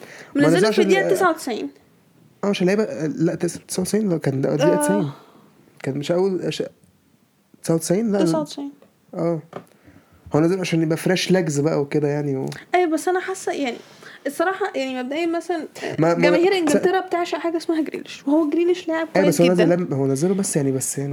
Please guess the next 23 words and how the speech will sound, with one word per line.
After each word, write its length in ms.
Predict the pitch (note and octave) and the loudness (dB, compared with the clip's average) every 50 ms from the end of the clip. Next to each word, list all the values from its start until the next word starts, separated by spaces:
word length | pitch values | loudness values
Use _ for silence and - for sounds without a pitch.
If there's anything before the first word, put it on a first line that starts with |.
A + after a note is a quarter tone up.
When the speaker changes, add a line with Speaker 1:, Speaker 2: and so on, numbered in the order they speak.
| D3 - - - - _ _ _ _ _ _ - | -6 -8 -10 -14 -18 _ _ _ _ _ _ -20
Speaker 2:
في 280 | - - - - - | -20 -20 -10 -2 0
وقت 220 | D#3 E3 E3+ - E3+ | 0 0 0 0 0
ال-، 140 | E3 D#3+ - - - - - - - - _ _ _ _ - | -2 -2 -2 -6 -12 -20 -20 -20 -20 -20 _ _ _ _ 0
هو 60 | C#3+ | 2
التبديلات 280 | C#3 E3+ F3 A3+ C4 - | 4 4 4 2 2 2
كلها 140 | A#3 A#3+ A#3 | 2 2 2
أصلا 180 | A#3 B3 G#3+ F3+ | 2 0 0 0
حسيتها 300 | - C#3+ - F#3 G3+ F3 | 0 -2 0 0 2 0
كانت 160 | - D3+ - | 0 0 0
في 60 | D#3+ | 0
وقت 140 | F3 E3+ - | 0 0 0
ال-، 80 | F#2 | 0
بتاع 140 | G#2+ - C3+ | 0 0 0
إنجلترا 300 | C#3+ C#3+ C#3+ C#3 E3 G3+ | 2 2 2 2 2 2
Speaker 1:
آه، 40 | F#3+ | 2
Speaker 2:
بتأثر. 260 | - D#4 F4 F4 E4+ - | 2 2 2 2 2 2
Speaker 1:
في 60 | F#4+ | 0
الآخر. 380 | D4+ D#4 F#4 F#4+ F#4 - C#4 - - _ _ - - - - _ - - | 2 2 2 0 0 -4 -8 -10 -12 _ _ -20 -20 -20 -18 _ -2 0
Speaker 2:
إيطاليا 340 | D3+ E3 G3+ G#3+ A3 G3+ F3+ | 2 4 4 4 4 2 2
عملت 220 | F3+ G3 G#3 G3+ | 2 0 2 2
تبديلاتها 500 | G3+ E3 E3+ F3+ G3+ - - G3+ G#3 F#3 F3+ - - - - - - - - | 2 2 2 2 0 0 0 0 0 0 -2 -6 -10 -14 -18 -20 -16 -10 -10
Speaker 1:
إيطاليا 280 | D4+ C#4+ E4+ F4 F4+ F4+ | -4 -2 0 0 2 2
Speaker 2:
شوية، 100 | A3+ | 4